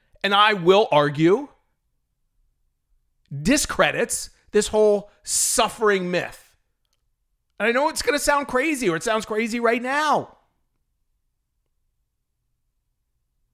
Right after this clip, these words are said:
It's different from discipline. It's different from moderation.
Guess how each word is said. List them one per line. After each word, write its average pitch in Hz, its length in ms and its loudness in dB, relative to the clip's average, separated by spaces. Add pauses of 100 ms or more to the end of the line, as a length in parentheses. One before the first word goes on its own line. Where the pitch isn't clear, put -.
(120)
It's - 120 -20
different 277 420 0
from 285 180 2
discipline. 247 680 0 (240)
It's 233 220 -4
different 294 500 0
from 220 360 6
moderation. 240 880 4